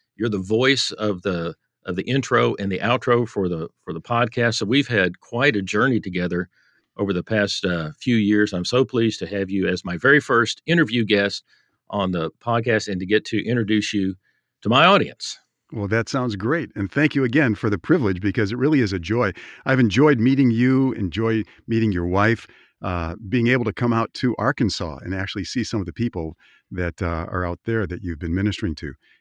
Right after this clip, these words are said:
Speaker 2: It's really been a delight to me.
Speaker 1: Yeah, it was, it was interesting to me. You know, I live in, uh, I live in a small town in Arkansas, and, and, uh, you know, this is a,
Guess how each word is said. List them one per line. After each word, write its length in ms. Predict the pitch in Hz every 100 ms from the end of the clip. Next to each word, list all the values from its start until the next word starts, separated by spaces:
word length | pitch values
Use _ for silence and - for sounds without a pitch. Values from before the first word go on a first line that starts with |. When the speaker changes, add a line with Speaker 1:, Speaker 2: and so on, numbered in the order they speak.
| -
Speaker 2:
It's 160 | 110
really 160 | 156 123
been 140 | 95
a 40 | 82
delight 540 | 76 80 85 71 _ _ _
to 100 | -
me. 260 | 78 - - - -
Speaker 1:
Yeah, 120 | 131
it 60 | 131
was, 180 | 120 -
it 100 | 135
was 180 | 120 101
interesting 600 | 139 139 110 110 98 92
to 160 | 107
me. 240 | 101 107 101
You 260 | 90 92
know, 120 | 107
I 40 | 107
live 280 | 101 110 107
in, 260 | 98 92
uh, 300 | 87 85 80 -
I 60 |
live 160 | 95 98
in 80 | 101
a 60 |
small 300 | 95 101 104
town 320 | 98 110 104 107
in 140 | 92
Arkansas, 600 | 92 101 98 - 104 107
and, 180 | 98 90 - _ _ _ _ _ _ -
and, 680 | 123 120 120 113 104 - - _ _
uh, 260 | 104 101 98 - 65 - _ _ - _
you 140 | - 120
know, 80 | 117
this 200 | 123 131
is 160 | 107
a, 280 | 113 98 87